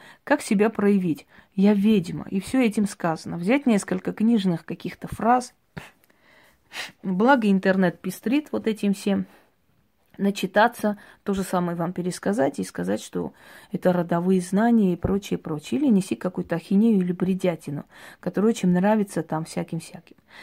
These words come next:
Самый главный акцент сделать на то, что вы с-, все можете.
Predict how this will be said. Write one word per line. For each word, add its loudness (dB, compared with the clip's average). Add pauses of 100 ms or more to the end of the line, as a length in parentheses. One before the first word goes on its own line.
(420)
Самый 6
главный 6
акцент 0
сделать 0
на -2
то, -4
что -6
вы 2
с-, -6
все 2
можете. 4